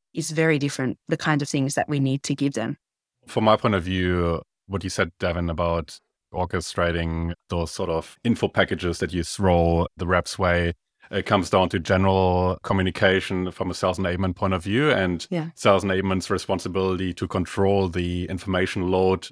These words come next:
Speaker 2: to reps, because I think that's something that reps, not only new reps, but reps in general struggle with if there's no clear structure around communication and if there's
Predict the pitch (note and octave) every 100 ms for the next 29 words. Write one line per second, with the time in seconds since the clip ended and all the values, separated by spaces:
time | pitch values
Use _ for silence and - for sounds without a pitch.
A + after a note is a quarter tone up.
0 | _ _ - G2+ F#2+ A2 - - - _
1 | _ - - E2+ - - - _ _ F2
2 | G2 A2 F#2+ G2+ - G2+ G#2 F2+ F2+ -
3 | F#2+ F#2 - - - G#2 G#2 G2+ F#2 F#2+
4 | G2 F#2+ F2+ E2+ - - E2+ - F#2+ F2+
5 | F#2+ F2 F#2 F2 E2+ - - F2 F#2 F2
6 | E2+ - - - - - G#2 A2+ F#2 F#2+
7 | F#2 F2+ - F#2+ E2+ - F2+ - F#2 F2
8 | F2 - F2 E2+ F2 E2+ E2 F#2 F2 F2+
9 | - F2+ E2 -